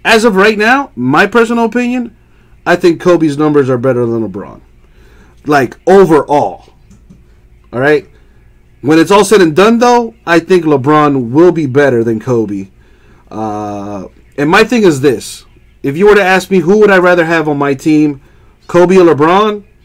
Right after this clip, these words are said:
it's not even close. Give me Kobe. Prime Kobe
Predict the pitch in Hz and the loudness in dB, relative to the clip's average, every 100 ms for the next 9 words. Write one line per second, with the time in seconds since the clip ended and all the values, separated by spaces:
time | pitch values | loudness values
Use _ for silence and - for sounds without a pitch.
0 | _ _ - 160 156 180 175 160 131 107 | _ _ -2 -2 0 0 0 0 -2 -4
1 | - 147 113 85 - - _ _ _ _ | -2 0 -2 -8 -18 -20 _ _ _ _
2 | _ 107 139 170 156 123 135 101 80 - | _ -4 0 0 0 -2 -4 -4 -8 -20
3 | _ _ _ _ _ _ _ _ _ _ | _ _ _ _ _ _ _ _ _ _
4 | _ _ _ - 196 240 240 254 254 247 | _ _ _ -2 2 2 2 2 4 4
5 | 262 262 | 2 0